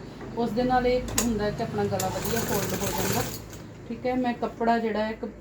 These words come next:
ਸੂਟ ਦੇ ਨਾਲ ਦਾ, ਮਤਲਬ ਕਮੀਜ਼ ਦੇ ਨਾਲ ਦਾ ਗਲੇ ਦੇ ਉੱਪਰ ਯੂਜ਼ ਕੀਤਾ। ਤੁਸੀਂ ਚਾਹੋ ਤਾਂ ਜਿਸ ਤਰ੍ਹਾਂ ਇਹਦੇ ਵਿੱਚ ਰੈੱਡ ਕਲਰ ਹੈ, ਪਲੇਨ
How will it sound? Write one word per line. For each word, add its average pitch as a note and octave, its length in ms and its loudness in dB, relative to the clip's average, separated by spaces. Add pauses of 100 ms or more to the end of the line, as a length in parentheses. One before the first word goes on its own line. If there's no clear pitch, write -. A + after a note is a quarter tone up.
ਸੂਟ G3+ 220 -4
ਦੇ G3 160 -4
ਨਾਲ F#3 280 0
ਦਾ, G3+ 160 0
ਮਤਲਬ G3+ 440 -2
ਕਮੀਜ਼ F#3+ 300 -2
ਦੇ G3+ 140 -2
ਨਾਲ F3+ 260 0
ਦਾ G3+ 80 0 (100)
ਗਲੇ G3 220 0
ਦੇ F#3+ 80 -6
ਉੱਪਰ G3 220 0
ਯੂਜ਼ - 360 0
ਕੀਤਾ। G#3+ 280 0 (840)
ਤੁਸੀਂ A#3 260 -6
ਚਾਹੋ A3+ 320 2
ਤਾਂ B3 240 -4
ਜਿਸ A3+ 200 -2
ਤਰ੍ਹਾਂ G#3+ 280 -4
ਇਹਦੇ G#3+ 140 -4
ਵਿੱਚ A#3 180 -2
ਰੈੱਡ F#3+ 220 2 (140)
ਕਲਰ G#3 260 4
ਹੈ, B3 80 4 (1500)
ਪਲੇਨ A3+ 260 2